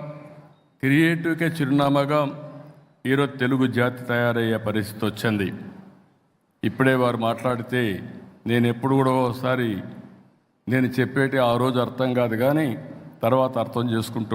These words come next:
ఉంటారు. ఆ రోజు హైటెక్ సిటీ అంటే అందరూ ఎగతాళి చేశారు.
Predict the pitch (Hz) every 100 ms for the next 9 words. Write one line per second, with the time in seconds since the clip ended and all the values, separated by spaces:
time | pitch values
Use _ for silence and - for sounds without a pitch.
0 | 107 101 107 82 - - - - _ _
1 | _ - 120 131 139 135 123 127 135 135
2 | 131 120 123 120 117 113 113 113 120 107
3 | 110 110 110 104 104 - 95 -